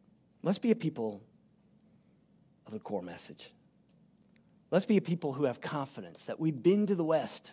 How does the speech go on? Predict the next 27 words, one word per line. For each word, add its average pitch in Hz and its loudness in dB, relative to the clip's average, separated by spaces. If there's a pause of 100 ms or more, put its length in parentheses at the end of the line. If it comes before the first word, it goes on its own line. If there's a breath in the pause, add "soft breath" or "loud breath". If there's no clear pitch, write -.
We 151 0
know 170 6 (720 loud breath)
what's 143 0
ahead. 113 -6
We 156 2
know 165 2 (640 soft breath)
that 127 0
it 127 -8
can 117 -8
speak - -8
for 104 -10
itself. 98 -10
We 120 -6
know 139 -4
what 110 -8
people 127 -10
will 107 -6
experience 90 -14 (1040 soft breath)
when 110 -8
they 113 -6
have 120 -6 (840 soft breath)
the 107 -10
self-centeredness 123 -2
drained 107 -8
out 101 -10
of 92 -16
them 87 -18